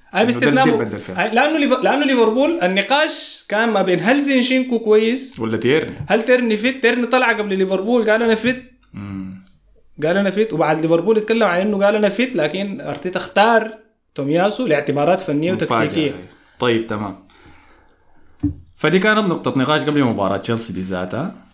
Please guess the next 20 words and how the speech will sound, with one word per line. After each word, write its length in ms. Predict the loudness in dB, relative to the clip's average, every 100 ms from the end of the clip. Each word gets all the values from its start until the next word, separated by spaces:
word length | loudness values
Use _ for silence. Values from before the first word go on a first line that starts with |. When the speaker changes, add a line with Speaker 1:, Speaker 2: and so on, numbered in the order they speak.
| _ _ _ -2
Speaker 2:
قلنا 260 | 2 4 4
إنه 120 | 4
تومياسو 440 | 2 2 0 2
يصاب 300 | 0 2 -2
في 180 | 0 -2
مباراة 520 | 0 0 -2 -2 -6 -6
زوريخ، 420 | -2 0 2 0
فبقى 460 | -2 0 2 0 -2
النقاش 640 | -8 -4 -2 0 0 -2
زينشينكو 520 | 0 0 0 0 0
ولا 220 | 0 2
تيرني. 540 | 2 2 2 2 0 0
أنا 120 | 2
قلت: 220 | 2 0
"أكيد 400 | -2 -2 -2 -2
تيرني"، 320 | -2 -10 -12 -20 _ _ _ _ -8
لأنه 160 | 0 2
زينشينكو 440 | 4 2 2 0
ما 200 | 2 2
لعب 380 | 4 2 2 -2